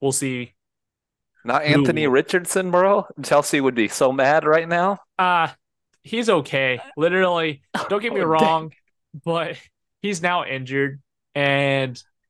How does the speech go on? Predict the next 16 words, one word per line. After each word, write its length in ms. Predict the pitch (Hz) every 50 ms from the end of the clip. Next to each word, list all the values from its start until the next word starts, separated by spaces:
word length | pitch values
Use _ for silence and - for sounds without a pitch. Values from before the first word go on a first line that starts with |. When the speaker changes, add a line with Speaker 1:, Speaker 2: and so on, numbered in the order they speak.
| _ _ _
Speaker 1:
don't 140 | - 156 156
get 140 | 160 165 147
me 60 | 147
wrong, 480 | 143 139 139 139 139 139 139 135 139 135
but 300 | 139 _ 147 135 127 131
he 120 | - 127
seems 340 | 123 - - 175 165 160 143
to 100 | 175 180
have 500 | 165 175 156 170 147 143 139 135 135 123
a 60 | 120 127
lot 260 | 123 123 127 135 139
of 80 | 123
injuries 640 | - 135 127 135 135 131 - 131 139 139 139 131 -
his 160 | - 123 -
first 420 | - - 135 131 127 - - - -
year, 380 | 127 127 131 135 139 143 139